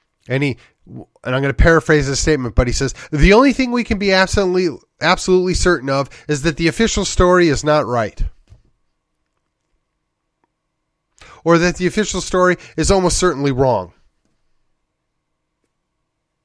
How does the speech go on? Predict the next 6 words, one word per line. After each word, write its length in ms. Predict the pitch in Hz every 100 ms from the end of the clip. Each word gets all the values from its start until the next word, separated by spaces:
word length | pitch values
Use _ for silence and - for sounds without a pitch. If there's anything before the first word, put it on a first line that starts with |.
| _ _ _ _ _ _ _ _ _ _ _ _ _ _ _ _
Consider 520 | 180 180 - 269 247
that. 440 | 131 107 - - - - _ _ _ _ _ _ _ _ _ _ _
Consider 460 | 190 - 269 269 254
that 320 | 226 220 170
looking 340 | 202 220 220
back 400 | 185 175 156 -